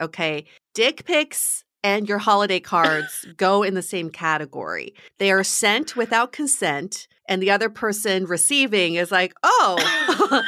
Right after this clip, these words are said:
Speaker 1: <laughs> a dick pic. Oh, a holiday <laughs> card. I was not expecting this."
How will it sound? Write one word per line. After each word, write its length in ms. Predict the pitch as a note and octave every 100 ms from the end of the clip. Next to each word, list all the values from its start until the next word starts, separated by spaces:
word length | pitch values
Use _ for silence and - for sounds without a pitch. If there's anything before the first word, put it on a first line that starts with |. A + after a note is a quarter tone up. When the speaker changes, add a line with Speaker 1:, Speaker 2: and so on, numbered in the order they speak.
| - -
Speaker 1:
<laughs> 260 | - - -
a 100 | F4
dick 240 | F#4+ B4+ -
pic. 280 | G3 E3+ - -
Oh, 360 | A4 A4 G#3 E3
a 60 |
holiday 460 | C4+ G4 C5+ D4+ G#3
<laughs> 80 | C#4+
card. 400 | - A#3 G#3 G3 G#3
I 60 | A3
was 220 | A3 D4
not 200 | F4+ E4
expecting 480 | F4 - E4 D#4+ A3+
this." 240 | F3 F#3